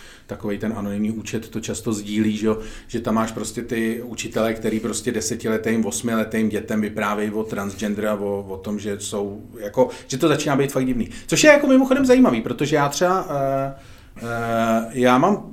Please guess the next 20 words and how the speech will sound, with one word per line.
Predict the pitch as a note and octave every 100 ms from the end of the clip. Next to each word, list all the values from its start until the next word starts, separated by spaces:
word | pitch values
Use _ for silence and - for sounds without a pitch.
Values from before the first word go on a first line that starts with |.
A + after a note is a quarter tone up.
| -
t-, | E3
a | D3
to, | C3 C#3+
to | E3+ D#3+ D#3 C#3 - - -
poslední | D3+ D3 E3+ F3 F3+
věc, | E3+
kterou | - E3
k | D#3+
tomu | E3 F3+
řeknu, | F3 - F#2 F2 - - - _ _ _ - - -
že, | G#2+ B2+
eh, | A#2+ A2+ A2 - - - - -
eh, | A2+ G#2+ G#2+ G#2 G#2 G2+ G#2+ - - G#2 G#2 G2+ G2+ G2+ - G#2+
vlastně | A2 G#2+ - D3
jako | D3 D3+ D#3 D#3 - - -
můj | C#3 D3 F#3
syn, | - D#3+ B2+ A2+ A2+ G3+ B3
teďko, | D#3 D3 - D#3 C3
eh, | B2+ B2+
jeho | B2+ B2+ C#3+ D3